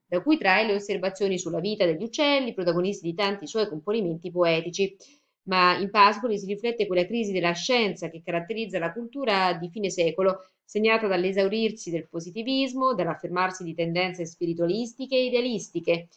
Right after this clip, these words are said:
Anche in lui insorge una sfiducia nella scienza come strumento di conoscenza e di ordinamento del mondo.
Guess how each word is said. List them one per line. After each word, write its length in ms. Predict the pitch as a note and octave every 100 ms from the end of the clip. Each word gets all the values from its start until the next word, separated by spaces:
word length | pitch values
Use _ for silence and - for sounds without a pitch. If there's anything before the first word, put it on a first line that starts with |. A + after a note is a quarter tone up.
| _ _ -
Anche 280 | G#3+ A3
in 80 | C4
lui 180 | A#3+ B3
insorge 380 | G#3 A3 G3+ F#3+
una 120 | F#3
sfiducia 400 | F3 F#3+ G3+ G3+
nella 220 | F3+ E3
scienza 540 | E3+ G#3 F#3+ G3 A#3+ A#3
come 180 | F3
strumento 420 | E3+ F3 F#3 F#3+ E3+
di 140 | C#3+
conoscenza 880 | - B3 G3 - F3+ F3+ F#3 A#3+ -
e 80 | A#3
di 180 | B3+ -
ordinamento 680 | D#4 B3 F#3+ F3 G#3+ A3
del 180 | F#3 E3
mondo. 540 | D#3 D3 E3 F3+ F3+